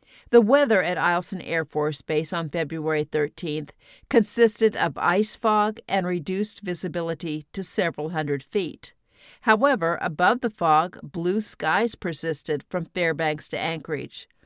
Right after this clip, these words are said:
The weather was expected to rapidly deteriorate between Anchorage and Seattle, with a solid overcast between one thousand and fifteen thousand feet.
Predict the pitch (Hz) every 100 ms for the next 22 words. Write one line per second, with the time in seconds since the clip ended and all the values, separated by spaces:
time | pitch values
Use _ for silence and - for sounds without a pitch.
0 | _ _ 196 180 226 262 180 160 165 156
1 | - 190 190 - 180 - - _ - 170
2 | 143 170 196 - - 226 208 214 208 220
3 | 175 156 147 151 147 - 185 - 208 196
4 | 190 - 175 175 170 160 165 147 170 170
5 | 160 160 135 117 _ - - - 185 180
6 | - 190 185 220 208 202 180 - 180 156
7 | 160 - - 175 175 185 165 156 165 208
8 | 214 165 156 156 160 151 - _ _ 185
9 | 160 - 196 - 180 151 165 143 147 143
10 | 139 160 143 -